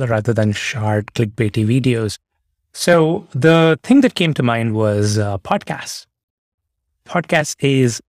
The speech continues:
the perfect platform for long form content. So off that, I've been thinking, why not explore that option? I wanna be able to dive deep into a topic in depth, right? Topics and concepts and questions and answers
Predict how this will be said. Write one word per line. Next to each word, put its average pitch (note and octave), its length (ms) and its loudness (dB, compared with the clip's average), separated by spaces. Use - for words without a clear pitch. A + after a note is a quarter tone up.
the B2 100 0
perfect - 480 -4
platform A2+ 520 -4
for A2 260 -2
long A2 260 0
form C3+ 280 -2
content. A2 500 -6
So D#3+ 340 0
off C3+ 180 -2
that, D#3+ 160 2
I've C3+ 80 0
been C#3 140 -2
thinking, B2 640 -2
why C#3 140 0
not D3+ 140 0
explore C3+ 400 0
that A#2 120 0
option? A2+ 380 -4
I D#3+ 60 2
wanna C#4 120 4
be C#4+ 120 4
able F3 180 0
to C#3+ 100 0
dive A2 560 0
deep C3 360 -2
into A2 500 0
a A#2 100 -2
topic - 580 -8
in A#2+ 260 0
depth, G#2+ 360 -6
right? A2 200 -4
Topics - 460 -6
and G#2+ 340 -4
concepts G#2+ 540 -2
and G2+ 580 -4
questions A2 440 -2
and G#2 120 -2
answers G#2 500 -2